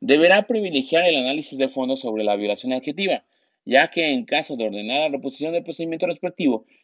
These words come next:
ello le significa al asegurado una pérdida considerable de tiempo y nuevas complicaciones administrativas,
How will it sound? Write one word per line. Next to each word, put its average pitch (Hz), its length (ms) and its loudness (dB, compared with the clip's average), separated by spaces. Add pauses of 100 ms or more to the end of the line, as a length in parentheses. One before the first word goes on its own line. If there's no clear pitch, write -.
ello 151 280 4
le 151 120 2
significa 131 560 0
al 165 80 4
asegurado 147 540 4
una 151 300 -4
pérdida 170 320 2
considerable 131 560 0
de 143 100 -2
tiempo 127 460 -2
y 175 120 2
nuevas 170 300 4
complicaciones 120 580 -8
administrativas, 123 640 -2